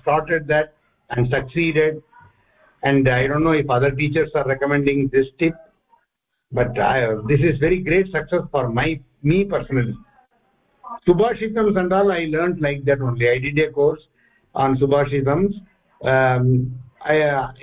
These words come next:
see, you cannot sit and by heart it, but you can listen back the Subhashitams easily. Subhashitam is like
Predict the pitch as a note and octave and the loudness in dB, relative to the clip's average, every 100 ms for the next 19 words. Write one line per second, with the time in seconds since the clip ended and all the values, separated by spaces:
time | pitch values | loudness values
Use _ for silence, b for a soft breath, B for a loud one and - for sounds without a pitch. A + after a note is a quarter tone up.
0 | D#3 A#3 G#3+ G3+ G3 F#3+ A#3 A#3+ - G#3+ | -2 2 2 2 0 -2 -2 -4 0 0
1 | G#3+ C4+ G#3+ D#3 C#3+ D3+ G3+ G3 D#3+ C3 | 2 2 2 2 0 2 2 2 -2 -4
2 | A#2+ - - _ _ _ B2+ A#2 D3 - | -8 -8 -16 _ _ _ -2 0 0 0
3 | C3+ B2+ D3+ D#3+ A#3+ G3+ F#3+ F#3 - _ | -2 2 2 2 0 0 0 -2 -8 _
4 | _ _ _ _ _ - C3 D3+ C#3 C#3+ | _ _ _ _ _ -2 0 2 2 2
5 | C3+ C3+ C3 C3 B2+ - _ B2+ B2+ - | 0 -2 0 0 -2 -10 _ 2 2 2
6 | G2 - _ _ _ F3+ F#3+ G#3+ G3 G3+ | -6 -12 _ _ _ 0 2 2 0 0
7 | G#3 G3 F3+ E3 F#3+ | 0 0 0 -2 -2